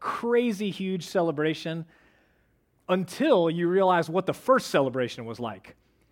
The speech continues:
Look on the screen at First Kings. This is what happened when they dedicated Solomon's temple hundreds of years before. Then the king and all Israel with him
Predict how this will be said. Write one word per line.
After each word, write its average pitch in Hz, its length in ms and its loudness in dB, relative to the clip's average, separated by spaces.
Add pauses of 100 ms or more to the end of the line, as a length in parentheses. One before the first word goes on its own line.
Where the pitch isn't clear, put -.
(280)
Look 208 160 -2
on 240 140 4
the 175 60 0
screen 185 300 -2
at 143 80 -8
First 165 300 -2
Kings. 139 300 -2
This 202 160 0
is 196 120 -2
what 196 160 2
happened 160 400 2
when 151 120 -2
they 135 100 -2
dedicated 143 480 -2
Solomon's 147 540 -4
temple 127 280 -6
hundreds 139 300 -6
of 123 100 -8
years 123 200 -8
before. 113 400 -10 (580)
Then 202 220 2
the 254 100 -2
king 165 420 -4
and 151 140 -4
all 170 260 0
Israel 180 360 2
with 147 180 -2
him 127 240 -10